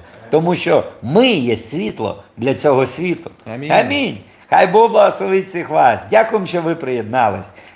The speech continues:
Speaker 1: І побачимось завтра. Е, я вірю, Господь благословить нас. І ми будемо разом, е, відчувати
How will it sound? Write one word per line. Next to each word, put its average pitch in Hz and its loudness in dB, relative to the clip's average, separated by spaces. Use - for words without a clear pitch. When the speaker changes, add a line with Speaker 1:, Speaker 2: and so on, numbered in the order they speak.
Speaker 1:
І 226 -2
побачимось 190 2
завтра. 160 0
Е, 113 -6
я 120 -2
вірю, 170 0
Господь 131 -2
благословить 147 2
нас. 175 2
І 135 -8
ми 196 0
будемо 185 2
разом, 160 4
е, 110 -10
відчувати 170 0